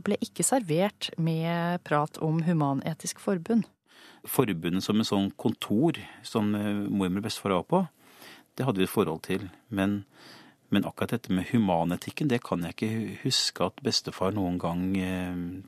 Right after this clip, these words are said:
Speaker 2: tok opp med oss. Man skulle jo tenke seg at, eh, siden dette var huset hvor på en måte den norske humanetikken... Eh, ja, jeg tror de første årene så tror jeg det ble drevet hjemmefra.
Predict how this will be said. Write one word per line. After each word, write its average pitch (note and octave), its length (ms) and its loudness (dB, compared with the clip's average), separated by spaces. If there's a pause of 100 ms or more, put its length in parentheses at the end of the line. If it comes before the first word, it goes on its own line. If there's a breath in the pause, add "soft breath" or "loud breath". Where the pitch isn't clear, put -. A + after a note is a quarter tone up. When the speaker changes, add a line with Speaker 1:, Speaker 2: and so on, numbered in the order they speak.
(100)
Speaker 2:
tok - 300 -6
opp - 140 -6
med F2 120 -2
oss. - 340 -4 (640 soft breath)
Man A#2+ 120 -2
skulle A#2 280 -2
jo - 20 -2
tenke A2 360 -4
seg F#2 140 -2
at, G#2+ 280 -4
eh, F#2+ 340 -2 (140)
siden F#2+ 280 -6
dette - 180 -12
var F#2+ 260 -6
huset F#2+ 300 -2
hvor F2+ 160 0 (840 soft breath)
på G#2+ 100 -2
en G2+ 80 0
måte F2+ 240 -6
den F#2 160 0
norske - 320 -2
humanetikken... F2 920 -4
Eh, F2+ 360 -6 (160)
ja, A#2 100 4
jeg A#2 140 0
tror A#2+ 80 2
de A2+ 100 0
første - 240 -2
årene G2 220 2
så D#3 80 -2
tror D#3+ 140 0
jeg G#2 60 0
det F#2+ 80 -2
ble G#2 120 2
drevet F#2 400 -4
hjemmefra. F#2+ 400 -2